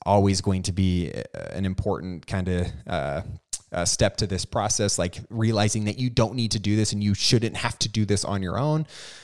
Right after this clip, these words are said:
is something I want you to remember. And again, if you need help finding a therapist or, you know, wherever you are, like, I'd be happy to help if, if that's something that you'd wanna discuss. So always feel free to reach out to me,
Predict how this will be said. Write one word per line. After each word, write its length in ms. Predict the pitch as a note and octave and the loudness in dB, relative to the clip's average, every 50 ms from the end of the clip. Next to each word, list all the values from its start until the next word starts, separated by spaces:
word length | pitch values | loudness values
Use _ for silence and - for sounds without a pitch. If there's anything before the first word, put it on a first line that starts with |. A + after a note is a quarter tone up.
| - - _ _ - | -20 -20 _ _ -4
is 100 | G#2 - | -2 0
something 340 | - G2 F#2+ - G2 F2+ | 0 0 0 0 0 2
I 60 | E2+ E2+ | 2 2
want 260 | E2 F#2 F2+ - - | 2 2 0 2 2
you 80 | F#2+ F2 | 2 4
to 140 | - F#2+ E2+ | 4 4 4
remember. 420 | F2+ E2+ E2 D#2+ D#2 D2 C2 - - | 4 4 2 0 0 -2 -4 -4 -2
And 120 | G2+ G#2+ A2 | 0 0 0
again, 260 | G2+ G#2+ F#2+ F2+ F#2 | 2 2 2 2 2
if 80 | G2 | 2
you 80 | A2 A#2 | 2 2
need 140 | A2+ A2 G2+ | 2 2 2
help 180 | A2 G#2 - | 0 0 2
finding 240 | - A2+ G#2+ G2+ G2 | 2 2 2 2 0
a 40 | F#2+ | 2
therapist 520 | - B2+ A#2+ A2+ - - A2+ G#2 - - | 6 6 6 6 6 4 0 0 0 0
or, 400 | G#2 F#2+ F#2 F#2 F#2 F#2 G#2+ F2+ D#2 | 2 2 4 4 4 4 2 2 0
you 160 | G2 G2 G2 | -2 0 0
know, 140 | G2+ F#2+ F2+ | 2 2 2
wherever 400 | G2 G#2+ A#2 C3 C#3 C#3 C3 C3+ | 4 4 6 6 6 6 6 4
you 240 | C3+ C3+ B2+ A#2+ G#2+ | 4 4 4 4 4
are, 300 | G#2+ G#2+ G2+ F#2+ G2 F#2+ | 4 4 4 4 2 0
like, 180 | F#2 F#2 - | -2 0 2
I'd 140 | A2 A2+ A2 | 2 2 2
be 80 | A#2 G#2+ | 2 0
happy 360 | - - B2 A2+ - A#2+ G#2 | 2 0 -2 0 0 -2 0
to 120 | - A#2 G#2+ | 0 -2 0
help 300 | G#2 G#2 F#2+ F#2 - F#2 | 2 2 0 0 0 -2
if, 180 | E2+ - - | -4 -2 -2
if 160 | E2+ G2 - | -4 -4 0
that's 220 | - F#2+ F#2 F2+ - | 2 0 0 2 0
something 300 | G2 F#2+ F#2 - F#2 F#2 | -2 -2 -4 -4 -6 -6
that 120 | F2+ - | -4 -2
you'd 140 | F#2 F#2+ F#2+ | -2 -2 0
wanna 220 | F2+ F2+ F2 F2 | 0 0 -2 -2
discuss. 440 | E2+ - - - - - F#2+ G2 - | -4 -4 -6 -4 -2 -2 -2 0 0
So 100 | - - - | 0 2 6
always 300 | - B2 C3+ C#3 C3 A#2+ | 8 10 10 10 8 8
feel 180 | - C3 B2 - | 8 4 4 6
free 160 | - A#2 A2 | 6 6 8
to 60 | G#2+ | 8
reach 180 | G#2 G2+ - - | 8 6 6 4
out 180 | G2+ F#2+ G2 - | 2 2 2 0
to 80 | A2 | -2
me, 200 | G#2+ G2+ G2 F#2+ | -2 -2 -2 -2